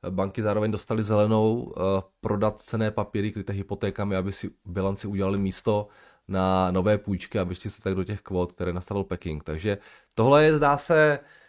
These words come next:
eh, docela jednoznačná reakce, eh, na napětí, které vyvolala situace ohledně Evergrande a, a která vede ke zpomalování trhu s bydlením. Oni to tak v Číně prostě dělají vždycky, když, eh, ten trh začnou trošku přibrzďovat a on začne fakt zpomalovat, tak zase všechno rozvolní a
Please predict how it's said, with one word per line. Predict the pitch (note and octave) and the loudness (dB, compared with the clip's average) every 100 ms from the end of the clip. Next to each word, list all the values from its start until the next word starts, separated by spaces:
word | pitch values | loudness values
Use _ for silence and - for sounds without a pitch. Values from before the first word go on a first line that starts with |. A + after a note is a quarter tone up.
| _ - F#2+ G2+ | _ -6 -4 -4
eh, | |
docela | G#2+ - C#3 B2+ | -6 -2 2 4
jednoznačná | B2 B2+ B2+ B2 D#3 B2+ | 2 0 -2 -2 0 2
reakce, | A#2 G#2+ - A#2 G#2+ G#2+ | 2 0 -2 -2 -2 -2
eh, | - _ - G2 F#2+ F#2+ | -10 _ -6 -2 -2 0
na | G#2 | -2
napětí, | G#2+ - A2+ A2 G#2+ | -2 -4 -4 -4 -4
které | - A2 G#2+ G2+ | 2 4 4 2
vyvolala | G2+ G2+ G2+ G2+ | -2 0 0 0
situace | - - G2 G2 G#2+ | -4 -6 -6 -4 -4
ohledně | G2+ A2 | -4 -2
Evergrande | F#2+ G2+ F#2+ G2+ G2+ G2+ | -2 -2 -2 0 0 2
a, | F#2 F#2 _ _ _ - | 0 -2 _ _ _ -6
a | F2 | -6
která | F2 G#2 F#2+ G2 F#2 F2+ | -4 0 2 2 0 -2
vede | F#2 G2 F#2+ | -2 0 0
ke | G#2 | -4
zpomalování | - G#2 F#2+ F#2+ F#2 G2 | -6 -4 0 0 0 -2
trhu | A2+ | -4
s | G2 | -4
bydlením. | F#2+ F2+ F2 F#2 F#2+ | -2 -2 0 -2 -4
Oni | F2+ G2+ G#2+ | -6 -4 -2
to | A2 | -2
tak | G#2+ - _ _ | -2 -4 _ _
v | - | -14
Číně | G#2+ G#2+ G#2 | -4 -2 -2
prostě | F#2 - G#2 | -6 -8 -4
dělají | F#2+ G2+ | -2 -2
vždycky, | F#2+ - | -4 -4
když, | G2+ F#2+ - - - - - F2+ F2 | -6 -6 -12 -20 -18 -10 -6 -4 -4
eh, | |
ten | G2 G2+ | -4 -4
trh | G#2 G2+ - | -4 -4 -8
začnou | - - G#2+ | -10 -8 -6
trošku | G2 - | -8 -10
přibrzďovat | G#2 G2 F#2 F#2 G2+ G2+ | -6 -2 -2 0 2 4
a | F2+ | 4
on | F2+ | 2
začne | F2+ G#2+ | -2 -4
fakt | G#2 | -4
zpomalovat, | - F#2 F2+ F#2+ F#2 | -4 -2 2 2 2
tak | F2+ | -2
zase | F#2 F#2 G2+ F2+ | -4 -2 -4 -4
všechno | - G#2+ | -6 -6
rozvolní | F2+ E2 E2+ E2+ F2+ | -6 -2 -2 -2 -2
a | F2+ | -2